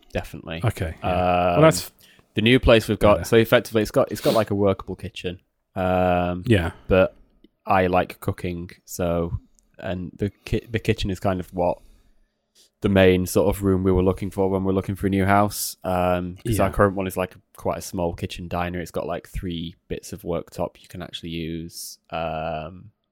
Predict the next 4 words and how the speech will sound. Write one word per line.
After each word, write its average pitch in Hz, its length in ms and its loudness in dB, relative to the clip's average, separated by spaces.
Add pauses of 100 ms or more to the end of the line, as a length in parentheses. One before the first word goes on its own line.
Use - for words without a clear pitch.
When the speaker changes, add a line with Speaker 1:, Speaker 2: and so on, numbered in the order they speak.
(840)
Speaker 1:
it's - 200 -10
pretty - 340 -8
small, 90 420 -4 (180)
basically. 104 540 -4